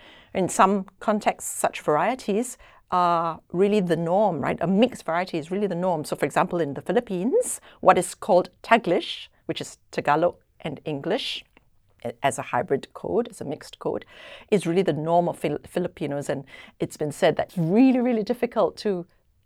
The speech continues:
h-, find, um, people speaking in pure, and I put pure in quote marks here with my <laughs> fingers,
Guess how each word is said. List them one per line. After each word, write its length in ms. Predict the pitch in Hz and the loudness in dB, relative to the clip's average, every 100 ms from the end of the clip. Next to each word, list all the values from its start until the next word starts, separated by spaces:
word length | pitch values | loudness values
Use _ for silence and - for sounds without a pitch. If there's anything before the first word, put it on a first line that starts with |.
| _ - | _ -20
h-, 280 | - - - | -16 -14 -16
find, 580 | - 233 202 185 185 - _ _ _ - | -6 -2 0 0 -4 -6 _ _ _ -6
um, 800 | 160 - - - 87 58 - - | -4 -4 -6 -8 -12 -16 -18 -18
people 240 | - 214 185 | -10 -6 -4
speaking 720 | - - 196 - 175 226 - - | -6 -4 -4 -2 -2 0 -2 -2
in 280 | 156 160 - _ _ - - | -4 -6 -12 _ _ -20 -18
pure, 520 | - 220 175 160 160 | -6 0 2 2 0
and 100 | - | -4
I 40 | |
put 220 | - - | -4 -6
pure 360 | - - 165 160 | -8 -6 -4 -2
in 140 | 143 | -6
quote 460 | - - - - - | -10 -4 -2 -2 -4
marks 360 | 135 - - - | -12 -12 -16 -8
here 260 | 170 147 - - - | -8 -8 -14 -18 -16
with 140 | 165 | -12
my 80 | 156 | -8
<laughs> 160 | 220 - | -8 -2
fingers, 280 | 233 160 | 0 0